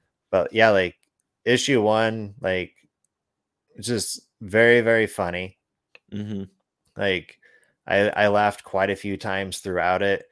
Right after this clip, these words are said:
Speaker 1: and especially when he's just, like, in the office with his, you know, new boss and just talking about the job and just kind of how, like, like, "Really, this is the type of deal I'm getting? Like, I really don't have to do much at all."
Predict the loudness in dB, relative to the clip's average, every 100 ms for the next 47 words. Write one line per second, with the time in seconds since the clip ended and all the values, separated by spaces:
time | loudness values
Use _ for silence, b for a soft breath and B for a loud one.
0 | b b b -6 -2 -2 -4 -10 -8 -8
1 | -6 -4 -4 -4 -6 -6 -6 -8 -8 -8
2 | -2 -2 -2 -8 -6 -4 -2 -2 -2 -6
3 | -4 -8 -4 -6 -6 -8 -12 -14 -14 -8
4 | -6 -8 -12 -10 -6 -4 0 2 0 -2
5 | -8 -8 -6 -2 -4 -4 -8 -4 -4 -6
6 | -6 -2 0 -2 -6 -10 -10 -8 -8 -4
7 | -2 -2 -2 -4 -10 _ _ _ _ _
8 | -10 -6 0 0 0 -2 -6 -8 -4 0
9 | 0 -2 -6 -4 -4 -2 -2 -2 -4 -8
10 | -10 -6 -6 -4 -4 -4 -4 -6 -10 -10
11 | -8 -6 -8 -6 -2 0 0